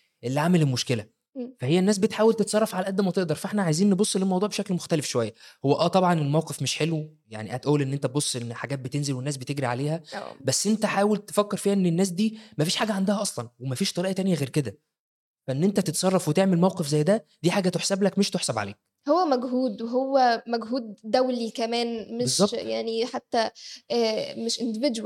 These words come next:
Speaker 2: يعني هو مجهود دولي كبير. طبعًا الناس بتحترم عليه جامد جدًا، ونحب إن احنا نشكرهم، ونتمنى طبعًا على طول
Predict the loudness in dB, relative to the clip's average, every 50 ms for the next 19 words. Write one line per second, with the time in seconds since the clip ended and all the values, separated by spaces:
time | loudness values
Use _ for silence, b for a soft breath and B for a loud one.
0 | -4 -4 -4 -6 -6 -6 -6 -4 -4 -2 -4 -4 -6 -6 -8 -4 -2 -2 -2 -2
1 | -2 -4 -6 -8 -8 -8 -8 -4 -2 -2 -2 -4 B B B B B -4 -2 -2
2 | -2 -2 -4 -4 -6 -6 -8 -8 -10 -14 -16 -18 -16 -12 -10 -8 -8 -6 -6 -6
3 | -6 -6 -6 -6 -6 -6 -6 -8 -8 -10 -8 -6 -6 -6 -6 -8 -10 -16 _ -12
4 | -8 -8 -6 -6 -8 -10 _ _ -18 -16 -14 -12 -10 -8 -8 -8 -8 -10 -10 -12
5 | -10 -10 -12 -14 -10 -8 -8 -6 -6 -6 -6 -8 -8 -10 B B B B B B
6 | _ _ -10 -6 -6 -4 -4 -4 -6 -6 -4 -2 -2 0 0 -2 -2 -4 -4 -2
7 | -2 -2 -2 -4 -4 -6 -6 -6 -6 -4 -2 -2 0 0 0 -2